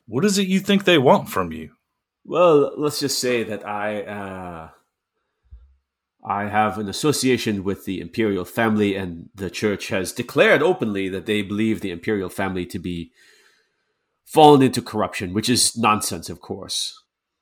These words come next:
Speaker 2: Our emperor has dedicated his entire life to fighting this evil power across the sea, so that's certainly evidence that he's, uh, not working under its power.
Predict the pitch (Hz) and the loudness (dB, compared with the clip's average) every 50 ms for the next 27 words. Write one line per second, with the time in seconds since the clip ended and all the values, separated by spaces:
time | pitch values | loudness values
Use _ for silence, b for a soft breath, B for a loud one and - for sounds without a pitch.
0 | - - 92 98 - 120 107 104 113 110 107 101 92 90 85 80 87 85 82 78 | -6 -4 -2 0 0 -2 -2 0 0 0 2 2 2 0 -2 -4 -6 -6 -8 -8
1 | - - - - - - _ _ - - 139 160 151 - 143 135 110 107 107 117 | -8 -8 -8 -8 -10 -12 _ _ 2 4 4 4 4 4 4 4 4 4 0 0
2 | 107 113 110 107 117 131 117 104 98 123 135 110 - - 104 - - 123 127 123 | -2 -2 -2 0 2 2 2 4 4 4 4 2 0 -4 -12 -8 -2 0 0 2
3 | 117 107 95 85 92 82 - - - - _ _ _ _ - 120 110 92 87 90 | 2 0 -2 -4 -6 -8 -6 -8 -10 -12 _ _ _ _ -8 -8 -8 -6 -8 -10
4 | 85 - - 90 90 95 87 - - - - 80 - - - - - 92 87 98 | -10 -4 -4 -2 -2 -2 -2 -4 -4 -6 -8 -8 -8 -8 -8 -8 -8 -6 -6 -6
5 | 104 107 - - 87 85 80 - b b b b b b b b b b b b | -8 -8 -8 -8 -8 -10 -10 -12 b b b b b b b b b b b b
6 | 110 - - - 135 131 113 104 110 123 123 110 107 104 92 - - 101 90 104 | -16 -12 -6 -4 -4 -2 -2 0 2 2 2 2 0 -2 -4 -4 -8 -8 -6 -6
7 | 98 95 92 87 - 104 95 90 90 90 87 85 82 _ - 117 135 131 147 160 | -6 -6 -6 -8 -6 -6 -6 -6 -6 -6 -8 -10 -12 _ 0 2 2 2 4 2
8 | 151 - 127 135 135 151 151 131 143 120 113 - - - - 143 143 117 104 98 | 2 2 2 0 0 0 2 2 0 0 0 -4 -6 2 6 6 6 6 6 2
9 | 95 | -4